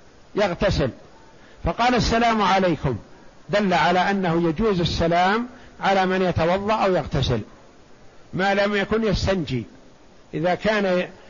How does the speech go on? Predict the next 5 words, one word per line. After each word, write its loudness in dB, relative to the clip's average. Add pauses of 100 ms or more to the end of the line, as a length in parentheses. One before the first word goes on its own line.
(220)
يقضي 0
حاجته 0
أو 2
يستنجي 0 (240)
فلا، 0